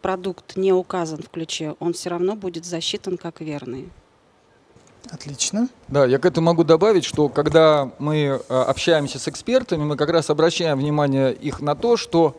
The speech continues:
Speaker 3: оценивается не совпадение с предложенными ключами ответа экзаменуемого, да, а оценивается две составляющих. Это грамотность ответа с точки зрения химии,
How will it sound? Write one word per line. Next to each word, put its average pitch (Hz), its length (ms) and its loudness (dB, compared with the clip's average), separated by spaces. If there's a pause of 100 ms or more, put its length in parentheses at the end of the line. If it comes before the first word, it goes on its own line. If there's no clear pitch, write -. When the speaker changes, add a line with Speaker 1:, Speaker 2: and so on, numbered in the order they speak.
Speaker 3:
оценивается 165 800 0
не 226 220 -2
совпадение 160 760 -2
с - 80 -14
предложенными 147 680 -6
ключами 139 520 -4
ответа 127 540 -6
экзаменуемого, 131 680 -8
да, 233 200 -8 (260)
а 131 100 -2
оценивается 180 540 -2
две 220 400 -2
составляющих. 143 800 -6
Это 147 420 -2
грамотность 147 680 -2
ответа 135 380 -6
с - 60 -16
точки - 260 -14
зрения 123 360 -12
химии, 139 460 -16